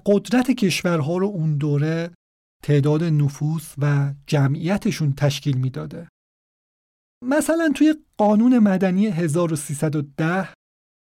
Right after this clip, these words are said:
گواهی سلامت نداشتن سیفلیس و سوزاک برای ثبت ازدواج آورده شده. یا هزار و سیصد و دوازده یه قانون تصویب کردن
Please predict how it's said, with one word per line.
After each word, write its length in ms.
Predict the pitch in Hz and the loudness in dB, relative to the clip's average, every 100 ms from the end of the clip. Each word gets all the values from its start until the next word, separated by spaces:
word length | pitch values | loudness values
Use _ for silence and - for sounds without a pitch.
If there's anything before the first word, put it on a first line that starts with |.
| _ _ _ _ | _ _ _ _
گواهی 580 | 180 165 160 160 170 214 | 0 2 2 2 2 0
سلامت 580 | - - 160 156 165 160 | 0 0 2 2 0 -2
نداشتن 720 | 175 151 147 151 - 170 165 | 0 0 2 0 -2 -4 -4
سیفلیس 800 | 147 - 147 147 147 143 - - | -4 -6 -6 -4 -4 -2 -4 -8
و 140 | 151 143 | -6 -6
سوزاک 580 | - 151 135 156 151 - | -4 -4 -2 -2 -4 -4
برای 280 | 147 151 | -2 -2
ثبت 400 | 147 - 156 - | -4 -2 -4 -4
ازدواج 720 | 175 165 131 127 139 151 143 | -8 -6 -4 -4 -2 -2 -4
آورده 460 | - 139 127 127 147 | -4 -4 -2 -4 -8
شده. 440 | - 165 151 170 - _ _ _ _ _ _ - | -14 -14 -14 -18 -20 _ _ _ _ _ _ -2
یا 320 | 196 247 247 | 2 4 4
هزار 460 | 247 208 202 240 277 | 2 0 2 2 2
و 20 | |
سیصد 380 | - 214 208 202 | -2 -2 0 0
و 40 | |
دوازده 720 | 175 170 165 156 139 185 151 | 0 0 0 0 -2 -4 0
یه 80 | 208 | -2
قانون 380 | 202 175 170 190 | 2 2 2 0
تصویب 480 | 175 143 - 131 - | 0 -2 -4 -10 -6
کردن 500 | 147 143 127 135 | -4 -4 -4 -6